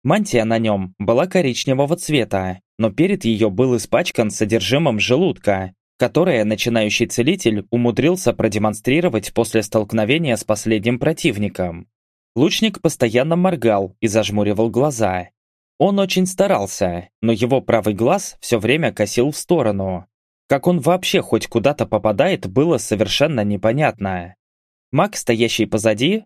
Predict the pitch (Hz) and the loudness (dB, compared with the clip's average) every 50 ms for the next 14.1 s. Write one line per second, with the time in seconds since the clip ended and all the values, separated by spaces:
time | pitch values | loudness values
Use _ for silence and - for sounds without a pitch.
0 | _ - 110 147 175 147 110 117 101 92 - - 123 123 151 170 - 170 147 110 | _ -4 0 0 0 0 2 0 0 0 2 0 0 0 0 0 0 2 2 2
1 | 104 - - 95 92 90 90 - _ _ _ _ - 117 117 104 120 117 - - | 0 0 -2 0 0 0 -4 -8 _ _ _ _ 0 0 0 2 2 -2 2 0
2 | 165 135 117 113 110 104 104 101 92 127 156 202 196 120 104 - - 110 110 113 | 0 2 2 0 2 2 0 0 2 2 2 2 2 0 -2 -2 -2 0 0 2
3 | 127 127 120 - 117 110 92 104 113 110 117 127 123 113 110 107 110 107 104 - | 2 0 0 0 -2 -4 -2 -2 -2 0 0 0 0 0 0 0 0 -2 0 0
4 | 127 117 110 110 107 107 107 113 107 95 104 104 101 101 104 98 101 104 107 - | 0 0 2 0 0 2 2 0 0 0 -2 0 0 0 0 0 0 -2 -2 0
5 | - 147 202 208 165 117 101 95 92 - _ _ _ - 123 139 147 110 101 139 | 0 0 0 0 0 -2 -2 -2 -4 -8 _ _ _ 0 0 0 0 2 0 0
6 | 175 - 170 127 104 101 - - 120 117 131 110 92 101 98 131 165 - - - | 2 2 2 0 0 -4 -2 -2 0 2 2 0 0 0 0 2 2 2 0 0
7 | 110 107 95 113 110 110 113 117 123 120 - - - 165 175 160 151 110 101 92 | -2 0 0 0 0 2 2 2 0 0 -2 0 2 2 2 4 2 0 0 -2
8 | 87 - _ _ _ _ _ _ _ _ _ _ _ _ _ _ - - 104 98 | -4 -8 _ _ _ _ _ _ _ _ _ _ _ _ _ _ -8 -8 -6 0
9 | - 127 131 127 160 196 214 151 101 104 110 110 110 110 107 101 117 170 185 147 | 2 2 2 4 2 2 2 0 0 0 0 2 4 2 2 4 2 0 0 2
10 | - 113 104 98 92 101 107 104 - - 156 185 185 - 202 - - 113 107 104 | 0 0 0 2 2 0 0 0 0 0 0 0 0 -2 -2 0 2 2 2 2
11 | 123 127 - - 165 170 - 120 101 90 92 - - _ _ - 110 101 - 113 | 0 -2 0 0 -2 0 2 0 0 0 -2 -10 -20 _ _ -2 -2 0 0 0
12 | 110 110 107 90 113 107 95 104 123 156 180 185 190 185 185 - - 104 101 98 | 0 2 2 2 0 0 2 2 2 2 2 2 0 -2 -2 -2 -2 -2 -2 0
13 | 101 107 95 98 95 92 - 98 92 - 127 139 131 110 98 92 87 - - - | 0 -2 0 0 -2 -4 -4 -8 -2 0 0 0 0 -2 -4 -4 -6 -8 -12 -20
14 | - | -20